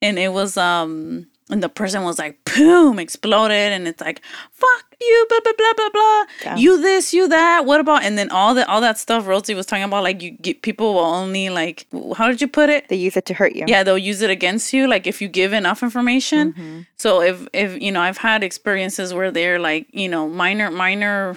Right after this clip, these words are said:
Speaker 1: small things. And that, again, goes back to me saying, like, people's coping skills, like, that person's capacity to cope with me setting a boundary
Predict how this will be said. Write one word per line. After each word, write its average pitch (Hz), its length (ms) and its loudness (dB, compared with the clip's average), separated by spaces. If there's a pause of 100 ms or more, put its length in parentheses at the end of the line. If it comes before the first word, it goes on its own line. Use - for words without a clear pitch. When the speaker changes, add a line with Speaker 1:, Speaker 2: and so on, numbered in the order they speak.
Speaker 1:
small 190 400 -4
things. 202 380 -4
And 175 180 -6
that, 180 100 2
again, 190 360 -4
goes 185 200 -2
back 180 260 -2
to 202 100 -6
me 180 100 -6
saying, 175 360 -4
like, 156 180 -6
people's 185 320 -8
coping 196 320 -6
skills, 151 360 -4
like, 156 180 -6
that 180 200 -2
person's 208 340 -6
capacity 190 840 -6
to 208 140 -4
cope - 440 -2
with 175 220 -2
me 202 240 -2
setting 190 340 -4
a 165 60 -4
boundary 190 640 -2